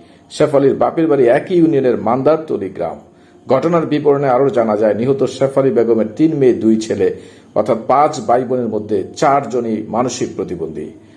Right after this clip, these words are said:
ওই ঘাতক ছেলে নূরে আলম গত তিন বছর পূর্বে তার বাড়ির চাচাতো বোনের ঘরে আগুন ধরিয়ে দেওয়ার ঘটনায়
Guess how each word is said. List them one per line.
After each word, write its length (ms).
ওই 160
ঘাতক 400
ছেলে 260
নূরে 340
আলম 260
গত 180
তিন 180
বছর 320
পূর্বে 240
তার 220
বাড়ির 360
চাচাতো 420
বোনের 300
ঘরে 220
আগুন 360
ধরিয়ে 280
দেওয়ার 240
ঘটনায় 460